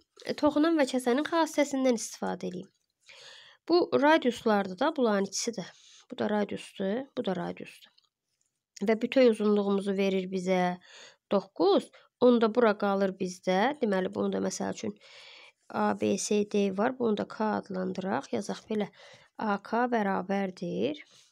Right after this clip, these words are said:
A K bərabərdir. A B-ni doqquz tapmışam da. Doqquz çıxılsın iki R. İndi kəsənlə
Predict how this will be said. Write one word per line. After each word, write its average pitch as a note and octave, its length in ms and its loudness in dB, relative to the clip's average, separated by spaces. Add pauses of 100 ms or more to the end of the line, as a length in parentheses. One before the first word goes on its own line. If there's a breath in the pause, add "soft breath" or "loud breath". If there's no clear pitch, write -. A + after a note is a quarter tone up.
A F#3+ 160 -6
K G#3 260 -6
bərabərdir. G3+ 680 -4 (500 loud breath)
A A3 240 2
B-ni A3 280 2
doqquz C4 360 0
tapmışam G3 520 -6
da. C#4 60 -2 (120)
Doqquz A#3+ 560 0
çıxılsın B3 760 0
iki A#3+ 400 -4 (220)
R. F3 100 -4 (760 loud breath)
İndi D4+ 200 6
kəsənlə D4 540 2